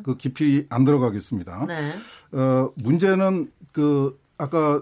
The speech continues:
Speaker 1: 저기 원전의 경우에는 대량의 전기를 생산하기 때문에 대규모의 송전선로가 필요하다고 말씀을 하셨는데
Speaker 2: 네네.
Speaker 1: 태양광 풍력의 경우에는 소량의 전기를 생산하는 대신에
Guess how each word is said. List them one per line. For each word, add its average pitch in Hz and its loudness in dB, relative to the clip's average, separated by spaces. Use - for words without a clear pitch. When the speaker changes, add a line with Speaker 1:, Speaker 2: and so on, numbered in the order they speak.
Speaker 1:
저기 131 2
원전의 160 2
경우에는 156 2
대량의 170 -2
전기를 135 0
생산하기 127 -4
때문에 123 -6
대규모의 143 -2
송전선로가 117 -4
필요하다고 107 -8
말씀을 104 -14
하셨는데 104 -6
Speaker 2:
네네. 156 -10
Speaker 1:
태양광 185 -2
풍력의 185 -4
경우에는 147 0
소량의 180 0
전기를 135 0
생산하는 120 -6
대신에 123 -6